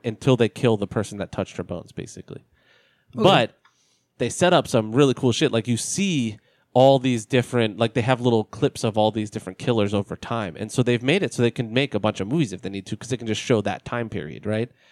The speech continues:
Speaker 1: Very cool. There's, like, a little kid, like, a very small kid in, like, a fucking mask, but it's, like, a full head mask of, like, a doll.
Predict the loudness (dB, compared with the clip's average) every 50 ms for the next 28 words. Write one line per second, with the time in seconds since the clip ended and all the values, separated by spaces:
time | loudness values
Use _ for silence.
0 | _ _ _ _ _ _ 2 4 4 4 2 0 0 2 4 2 2 2 2 0
1 | 0 0 2 2 0 0 -4 -4 -2 0 2 2 2 2 0 -4 -6 _ _ -20
2 | -20 -20 _ _ -2 0 2 4 4 4 4 4 2 -2 -2 2 2 2 2 0
3 | 0 -2 0 0 0 -2 -2 -6 -4 -4 -4 -4 -4 -6 -8 -4 -4 -4 -2 -2
4 | -4 -8 -8 -12 _ _ -10 -8 -6 -6 -6 -6 -8 -8 -10 -14 -12 -8 -4 -4
5 | -4 -4 -4 -6 -6 -6 -6 -8 -8 -10 -12 _ _ _ _ _ _ _ -10 -4
6 | -2 0 0 0 0 0 0 0 0 -2 -4 -4 -2 -2 -2 -4 -6 -8 -6 -6
7 | -6 -6 -8 -8 -6 -6 -6 -4 -4 -6 -6 -8 -10 _